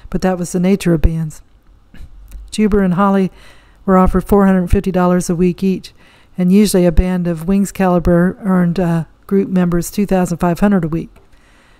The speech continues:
Juber and Holly didn't complain. They thought they could live comfortably on that.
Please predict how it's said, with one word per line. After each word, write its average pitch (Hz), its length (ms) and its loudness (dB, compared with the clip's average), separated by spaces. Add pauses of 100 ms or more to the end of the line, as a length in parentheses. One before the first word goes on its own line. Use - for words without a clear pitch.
Juber 208 300 2
and 175 120 0
Holly 190 260 2
didn't 175 240 0
complain. 185 400 -2
They 180 120 0
thought 185 220 -2
they 185 120 -4
could 175 140 -6
live 180 320 0
comfortably 180 500 0
on 165 160 0
that. 180 240 0